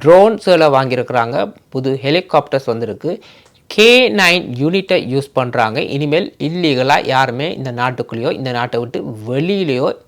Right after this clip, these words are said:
எந்த வித border பாசிங்குமே செய்ய முடியாது. இந்த பார்டரை ப்ரொடெக்ட் பண்ணாததால தான் இந்த வெறியை கொண்டு வந்தாங்க. இப்ப பார்டரை ப்ரொடெக்ட் பண்றதுக்கான எல்லா நடவடிக்கைகளுமே கனடா எடுத்துட்டுது.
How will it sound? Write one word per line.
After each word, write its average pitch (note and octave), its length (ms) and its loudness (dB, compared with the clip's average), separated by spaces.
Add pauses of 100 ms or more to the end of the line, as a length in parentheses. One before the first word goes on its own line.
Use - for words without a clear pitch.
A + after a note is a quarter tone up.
(140)
எந்த G#3 240 -2 (240)
வித C3+ 120 0 (380)
border G3 360 8 (140)
பாசிங்குமே C3 640 -2 (160)
செய்ய C3 380 -2
முடியாது. A2+ 600 -6 (480)
இந்த C#3+ 140 2 (120)
பார்டரை G3+ 400 6 (180)
ப்ரொடெக்ட் A3 540 2
பண்ணாததால C#3 760 2
தான் D#3+ 140 0 (120)
இந்த C3 140 -4 (220)
வெறியை E3+ 360 0 (120)
கொண்டு B2 240 -4
வந்தாங்க. G#2+ 400 -4 (160)
இப்ப A#2 180 -10 (100)
பார்டரை C3+ 380 -2 (220)
ப்ரொடெக்ட் D3+ 400 -4
பண்றதுக்கான B2+ 580 -4 (160)
எல்லா F3 240 -2 (280)
நடவடிக்கைகளுமே C3 880 -2 (140)
கனடா B2+ 260 0 (200)
எடுத்துட்டுது. B2+ 600 -6